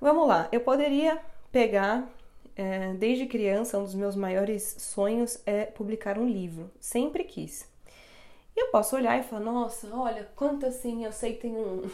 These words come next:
<laughs> tem um psicólogo aí mega famoso, ele era mega famoso, já faleceu,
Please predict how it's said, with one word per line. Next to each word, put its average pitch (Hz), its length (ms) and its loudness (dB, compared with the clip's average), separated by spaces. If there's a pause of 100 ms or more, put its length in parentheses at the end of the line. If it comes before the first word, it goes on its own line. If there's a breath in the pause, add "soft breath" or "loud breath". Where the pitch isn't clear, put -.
(160)
<laughs> - 340 -14
tem 233 140 4
um 240 60 8
psicólogo 208 640 4
aí 196 160 4
mega 202 280 0
famoso, 190 760 -2
ele 196 160 -2
era 190 160 2
mega 180 240 -6
famoso, 185 340 -4
já 180 160 -4
faleceu, 180 560 -4